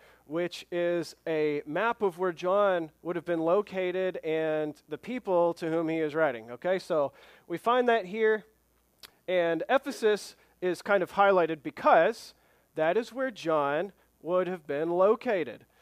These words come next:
John would have been located, he lived the last part of his life in Ephesus. He spent some time on the island of Patmos. That's, we know that from the book of Revelation, right? And the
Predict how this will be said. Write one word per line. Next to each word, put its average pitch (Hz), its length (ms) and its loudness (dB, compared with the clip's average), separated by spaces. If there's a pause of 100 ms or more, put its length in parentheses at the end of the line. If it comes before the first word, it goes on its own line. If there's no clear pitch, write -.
(240)
John 208 280 4
would 226 100 6
have 202 60 -8
been 185 160 0
located, 185 480 2
he 170 60 0
lived 185 180 0
the 170 80 0
last 180 340 0
part 214 160 0
of 185 60 -2
his 151 140 -6
life 165 280 2
in 143 80 -6
Ephesus. 180 640 -6 (200)
He 233 120 -8
spent 240 280 0
some 208 160 -6
time 196 240 2
on 196 80 0
the 156 100 2
island 156 220 0
of - 60 -12
Patmos. 175 460 0
That's, - 280 -6
we 151 80 -6
know 151 160 -4
that 165 200 0
from 139 200 -8
the 135 40 -10
book 143 220 -8
of 127 220 -10
Revelation, 135 500 -6
right? 165 240 -4 (340)
And 180 140 0
the 160 240 2